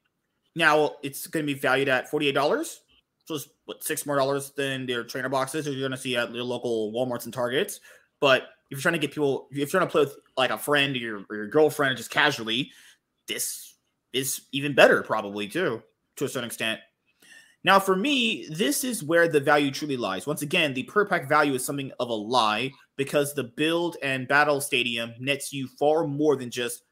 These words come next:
mildly discounted packs. No, in addition to all those packs, you get two ready-to-play forty card decks. As someone who values a play experience right out of the box,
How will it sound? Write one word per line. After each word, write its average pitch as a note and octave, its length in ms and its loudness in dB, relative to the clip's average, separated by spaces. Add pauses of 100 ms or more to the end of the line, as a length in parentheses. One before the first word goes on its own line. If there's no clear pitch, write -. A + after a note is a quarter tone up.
(140)
mildly C3+ 840 0
discounted D3 640 -4
packs. A2 380 -6 (460)
No, F#3+ 280 6 (280)
in F3 80 0
addition G3+ 460 0
to D3+ 120 -2
all D3+ 80 4
those C#3 140 -4
packs, C3 400 -2
you C#3+ 80 -6
get C#3 260 0 (400)
two C4 460 0
ready-to-play D#3+ 800 0
forty E3+ 340 -4
card G3+ 240 2
decks. B2 340 -2 (240)
As - 100 -6
someone D#3+ 200 -2
who C#3+ 100 -6
values D3+ 480 2
a B2 80 -2
play E3 260 -2
experience C3+ 520 -6
right C3 100 2
out B2 60 2
of G#2+ 60 -8
the G2 140 -10
box, B2 440 0